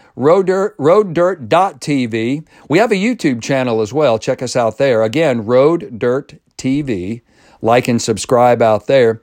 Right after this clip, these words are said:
And we have a Spotify channel, a music channel for when you're out riding. You can plug in. It's called, uh, Road Dirt Classics. It's,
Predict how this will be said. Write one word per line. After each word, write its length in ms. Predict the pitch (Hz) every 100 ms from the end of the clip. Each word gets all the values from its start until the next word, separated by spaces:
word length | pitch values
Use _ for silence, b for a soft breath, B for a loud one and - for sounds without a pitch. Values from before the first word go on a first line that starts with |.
| B B B B
And 140 | - 247
we 80 |
have 140 | 220 220
a 20 |
Spotify 600 | 180 - 196 175 123 113
channel, 360 | - 107 92 101
a 60 |
music 380 | 120 151 147 123
channel 260 | - 113 120
for 140 | 131
when 180 | 117 113
you're 160 | 113 107
out 160 | 120
riding. 460 | 143 160 190 90 92
You 80 | 113
can 160 | 98
plug 320 | - 127 123
in. 340 | 123 135 170 170 B B B B
It's 240 | - 104 -
called, 360 | 143 131 120
uh, 200 | 113 104 101
Road 580 | 107 151 220 220 208 - 117
Dirt 400 | 151 180 180 -
Classics. 680 | - 147 135 - 90 - 110
It's, 280 | 104 -